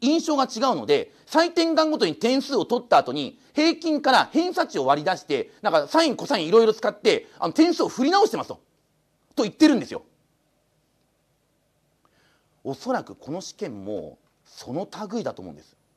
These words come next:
あの、私、零点五点の配点があると思ってないんですよ。あの、零点五っていう数字は単純に、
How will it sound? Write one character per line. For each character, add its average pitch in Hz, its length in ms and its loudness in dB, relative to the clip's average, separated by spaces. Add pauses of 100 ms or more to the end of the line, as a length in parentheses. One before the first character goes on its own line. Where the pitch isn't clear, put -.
(2000)
あ 127 100 -4
の、 117 100 -8
私、 160 300 -6
零 269 220 -2
点 123 200 -6
五 113 120 -8
点 202 180 -6
の 131 60 -10
配 120 160 -10
点 120 140 -8
が 127 40 -2
あ 127 40 -2
る 113 60 -8
と - 60 -12
思 120 120 -10
っ - 20 -20
て - 60 -20
な 104 60 -12
い 92 40 -14
ん - 20 -16
で - 60 -20
す - 20 -20
よ。 - 100 -20 (300)
あ 139 100 -10
の、 135 80 -8
零 294 160 -4
点 143 200 -8
五 170 100 -8
っ - 40 -10
て - 100 -12
い 107 40 -8
う - 20 -14
数 123 220 -12
字 - 80 -10
は 110 60 -4
単 262 240 -6
純 240 220 -6
に、 185 240 -8